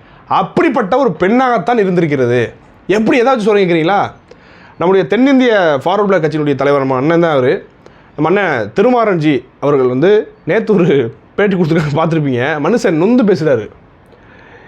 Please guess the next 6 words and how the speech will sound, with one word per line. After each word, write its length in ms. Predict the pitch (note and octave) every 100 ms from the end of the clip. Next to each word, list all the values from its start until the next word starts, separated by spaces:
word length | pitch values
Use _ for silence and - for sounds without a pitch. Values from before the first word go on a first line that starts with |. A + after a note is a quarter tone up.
| - - -
இந்த 200 | E3+ -
அண்ணன் 260 | F#3+ F#3
திருமாறன்ஜி 560 | D#3+ B3 C4 C4 B3 A3+
அவர்களை 640 | A3 G#3 G3+ G3+ A#3+ A#3+ - - - _ _ - - - - - - - - - -
இன்னைக்கு 440 | F#3 A#3 E4 C4+
இல்ல, 320 | C4 G#3+ A#2